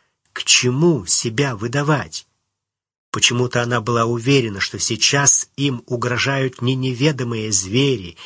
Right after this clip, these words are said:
и уж тем более не демоны, о которых говорил охотник, а вполне реальные люди. Луна плыла за деревьями, проглядывала временами сквозь облака, потом снова исчезала.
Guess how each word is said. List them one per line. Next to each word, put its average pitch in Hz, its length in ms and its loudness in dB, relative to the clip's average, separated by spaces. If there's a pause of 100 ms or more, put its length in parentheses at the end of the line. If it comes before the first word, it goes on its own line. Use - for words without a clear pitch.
(160)
и 127 100 0
уж 117 220 2
тем 117 240 -2
более 113 360 2
не 113 200 -4
демоны, 123 640 0
о 117 100 -8
которых 117 420 -2
говорил 113 440 0
охотник, 113 560 -2 (240)
а 117 100 0
вполне 123 800 2 (260)
реальные 123 720 0
люди. 110 460 -2 (680)
Луна 123 640 2
плыла 131 480 2
за 117 160 0
деревьями, 127 840 0 (260)
проглядывала 127 880 0
временами 127 520 -2
сквозь 120 480 0
облака, 120 600 0 (220)
потом 107 280 -4
снова 131 600 2 (220)
исчезала. 104 920 0